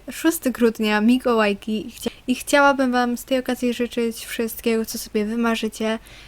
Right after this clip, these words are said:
żebyście dostali na święta i też dzisiaj w te Mikołajki to, co,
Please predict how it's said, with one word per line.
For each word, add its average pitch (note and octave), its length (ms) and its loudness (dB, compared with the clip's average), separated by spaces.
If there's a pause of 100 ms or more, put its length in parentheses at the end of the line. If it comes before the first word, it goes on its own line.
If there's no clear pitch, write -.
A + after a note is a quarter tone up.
(120)
żebyście A3+ 400 -4
dostali A3 680 0
na G#3+ 200 -2
święta A3 580 -2
i G#3 120 0
też G#3+ 260 -4
dzisiaj A3 420 -2
w - 60 -18
te A3 120 -2
Mikołajki A3 680 -2 (180)
to, D#4+ 140 2
co, C#4 120 -4